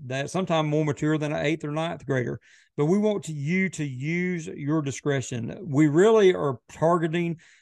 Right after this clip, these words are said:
in those younger breakouts and the activities that we do for that middle and high school age.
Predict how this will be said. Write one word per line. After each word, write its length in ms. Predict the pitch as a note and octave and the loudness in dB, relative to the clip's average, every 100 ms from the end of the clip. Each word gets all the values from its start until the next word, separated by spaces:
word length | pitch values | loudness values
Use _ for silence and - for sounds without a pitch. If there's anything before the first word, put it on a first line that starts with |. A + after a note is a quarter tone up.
| - | -4
in 140 | D3+ | 0
those 200 | D3 C#3+ | 2 2
younger 360 | D3 E3 D#3+ D#3 | 0 0 0 -2
breakouts 760 | B2+ D#3+ D#3+ E3 D#3+ D#3+ - | 0 -2 0 0 0 -2 -8
and 220 | C#3 B2+ | -10 -6
the 60 | B2 | -2
activities 600 | C#3+ D#3+ - D#3+ D3 D3 | 0 0 -2 -4 -4 -4
that 140 | D3+ | -4
we 100 | D3 | -4
do 360 | C#3 D3+ D3+ D3+ - _ _ | -4 0 0 0 -4 _ _
for 220 | D#3 E3 | 0 0
that 160 | D#3 D3 | 0 -4
middle 380 | C#3 D#3+ E3 D#3 | -2 0 0 -2
and 160 | C3 | -6
high 380 | A#2 - D#3 D3+ | -10 -10 -6 -4
school 580 | C#3 - D3 C#3 C#3 - - | -6 -4 -2 -2 -4 -8 -4
age. 440 | C3+ B2+ A#2 - | -2 -2 -6 -10